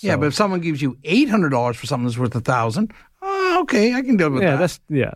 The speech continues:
Speaker 1: We're
Speaker 2: that
Speaker 1: allowed to, you're allowed to make money on me. Okay. Now, you know, we're, I want people to get paper and pen together because we are gonna give the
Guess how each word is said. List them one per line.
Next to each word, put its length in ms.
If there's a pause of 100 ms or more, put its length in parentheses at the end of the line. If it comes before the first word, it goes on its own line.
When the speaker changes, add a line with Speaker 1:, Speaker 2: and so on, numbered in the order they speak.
Speaker 1:
We're 120
Speaker 2:
that 40
Speaker 1:
allowed 200
to, 100
you're 180
allowed 220
to 40
make 200
money 260
on 140
me. 180 (320)
Okay. 400 (240)
Now, 380 (120)
you 120
know, 160
we're, 240 (480)
I 80
want 180
people 160
to 60
get 200
paper 400
and 140
pen 300
together 400
because 340
we 140
are 140
gonna 180
give 140
the 60